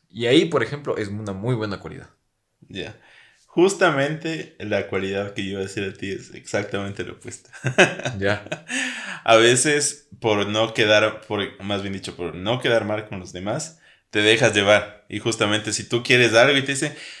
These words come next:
Speaker 2: "¿Pero qué te parece si hacemos esto?". Y tú, "Mm, eh, bueno". <laughs>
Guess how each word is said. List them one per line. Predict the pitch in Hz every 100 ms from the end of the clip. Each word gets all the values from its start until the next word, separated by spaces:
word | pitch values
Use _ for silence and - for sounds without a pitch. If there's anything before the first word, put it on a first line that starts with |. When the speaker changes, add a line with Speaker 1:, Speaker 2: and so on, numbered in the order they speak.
| _
Speaker 2:
"¿Pero | - 262 262
qué | 269 466
te | 440 415
parece | 220 190 180 175
si | 147
hacemos | 131 127 127 123 110
esto?". | 110 113 107
Y | 104
tú, | 123
"Mm, | 135 - 240 247 247 277
eh, | 427 508 440 427
bueno". | 285 - 104 98 - _ -
<laughs> | 120 131 170 - - - - - 131 123 147 139 - 131